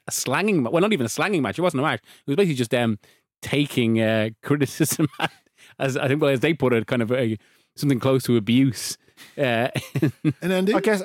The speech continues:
Speaker 3: I guess the question is, say, let's imagine for a moment the Premier League charges against Manchester City don't stick for whatever reason, and they move away from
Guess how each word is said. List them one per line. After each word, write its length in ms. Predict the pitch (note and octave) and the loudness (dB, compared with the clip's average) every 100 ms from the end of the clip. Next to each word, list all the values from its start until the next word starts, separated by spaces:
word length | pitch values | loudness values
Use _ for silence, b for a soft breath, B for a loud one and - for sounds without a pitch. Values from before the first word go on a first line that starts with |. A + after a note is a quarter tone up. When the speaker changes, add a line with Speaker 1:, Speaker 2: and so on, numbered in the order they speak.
| - | -4
Speaker 3:
I 80 | |
guess 220 | G3 C4 - | -2 -2 -2
the 80 | |
question 460 | - B3 G#3+ - F#3+ | -4 -2 -2 -2 0
is, 380 | D#3 G#2+ A#2 - _ _ _ _ _ - | 0 -2 -6 -12 _ _ _ _ _ -6
say, 420 | - A#3+ B3+ - _ _ _ _ G3+ G#3+ | -2 -2 -2 -10 _ _ _ _ -20 -10
let's 220 | A3 B3+ | -6 -2
imagine 360 | B3 A#3 F#3+ F#3+ | 0 0 0 -2
for 200 | - F3 | 0 0
a 40 | |
moment 480 | E3 D#3 D3 C#3 C#3+ _ | 2 0 0 -2 -4 _
the 140 | C#3+ B2+ | -6 -6
Premier 400 | _ D3+ C#3 C3+ | _ -4 -2 0
League 240 | C3 B2 | -2 -4
charges 540 | - C3+ B2+ B2+ A#2+ - | -4 -2 -2 -2 -6 -6
against 300 | B2+ B2+ A#2 | -10 -8 -8
Manchester 440 | B2 A#2 - A#2 A#2+ | -6 -6 -6 -10 -10
City 360 | - A#2 B2 A2+ - | -10 -12 -14 -14 -6
don't 260 | A#2 A2+ | -6 -6
stick 400 | - - - - _ _ _ _ | -10 -16 -18 -20 _ _ _ _
for 140 | - A2 | -10 -10
whatever 500 | - A#2 A2 A2+ G#2 | -6 -6 -4 -4 -4
reason, 460 | A2+ A2 A2+ - - _ _ _ _ | -6 -6 -10 -16 -18 _ _ _ _
and 420 | B2 A#2+ A2 A2 - - | -6 -4 -4 -6 -10 -8
they 100 | A#2 | -4
move 240 | A2+ A2+ | -2 -2
away 300 | A2 A2+ A2+ | -4 -4 -4
from 300 | - A#2 A#2+ | -8 -12 -12